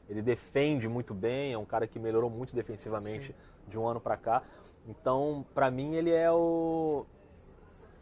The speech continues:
Speaker 1: não sei se eu cravaria dono do time, mas pra mim ele é o, o principal fator do time. Eu até tenho essa dúvida, quem faz mais falta ao time quando não tá jogando?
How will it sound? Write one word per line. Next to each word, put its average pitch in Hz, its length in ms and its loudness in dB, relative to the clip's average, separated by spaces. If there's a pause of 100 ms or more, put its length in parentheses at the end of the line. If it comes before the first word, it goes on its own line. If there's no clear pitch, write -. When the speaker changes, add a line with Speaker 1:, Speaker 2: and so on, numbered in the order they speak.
(200)
Speaker 1:
não - 60 -20
sei - 220 -4
se - 120 2
eu 262 40 2
cravaria 202 460 6
dono 156 340 8
do 143 100 2
time, 110 540 -2
mas 120 400 2
pra 143 200 0
mim 147 220 0
ele 180 200 4
é 156 100 10
o, 175 260 6
o 147 40 -4
principal 156 440 0
fator 160 320 0
do 170 60 -4
time. 101 320 -8 (440)
Eu 135 100 6
até 170 320 10
tenho 151 340 0
essa 135 240 4
dúvida, 120 520 2 (500)
quem 175 160 0
faz 180 180 2
mais 170 220 0
falta 160 360 4
ao 139 60 6
time 151 220 -8
quando 160 220 -2
não 151 160 2
tá 180 140 2
jogando? 110 560 0